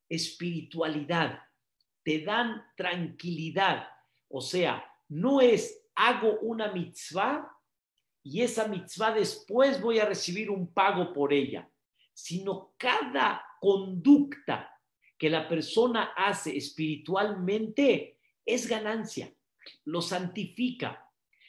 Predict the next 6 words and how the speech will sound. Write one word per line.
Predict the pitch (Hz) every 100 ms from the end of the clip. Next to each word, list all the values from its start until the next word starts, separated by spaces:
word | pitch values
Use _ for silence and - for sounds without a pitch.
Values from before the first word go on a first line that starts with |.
| _
lo | 175 190 220 220
eleva. | 208 220 220 247 254 175 127 - _ _ _ _ _
No | 165 247 277
hay | 294 269
una | 254 240 -
persona | 180 143 - 190 - -